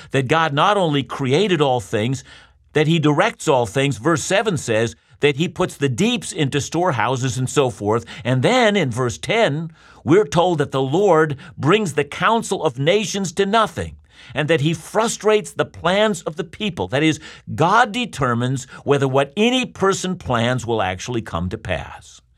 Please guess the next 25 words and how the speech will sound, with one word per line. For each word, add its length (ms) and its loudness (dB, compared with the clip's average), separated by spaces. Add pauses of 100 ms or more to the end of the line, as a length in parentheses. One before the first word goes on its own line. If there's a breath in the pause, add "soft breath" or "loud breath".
(120)
And 100 0
then 100 2
after 280 0
verse 240 0
fifteen, 500 2
where 160 2
God 300 2
fashions 580 -2
the 100 0
hearts 280 0
of 100 -4
all, 460 2 (260 loud breath)
the 100 -6
psalmist 480 0
tells 320 0
us 180 -2 (200 soft breath)
that 140 0
a 40 -4
king 320 0
is 160 2
not 320 2
saved 400 0
by 180 -2
his 200 -4
army, 480 -4